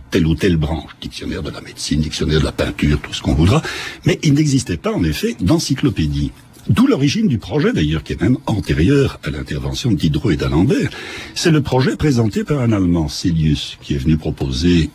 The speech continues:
euh, au libraire Le Breton ce qui devait être simplement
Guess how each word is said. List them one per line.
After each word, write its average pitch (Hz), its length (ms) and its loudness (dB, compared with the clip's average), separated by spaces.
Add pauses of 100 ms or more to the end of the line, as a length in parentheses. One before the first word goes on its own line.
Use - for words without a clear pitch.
(120)
euh, - 140 -2 (260)
au - 100 -2
libraire 82 380 4
Le 156 80 4
Breton 143 460 0 (760)
ce - 160 -2
qui 175 180 2
devait 156 300 4
être - 240 -4
simplement 175 640 0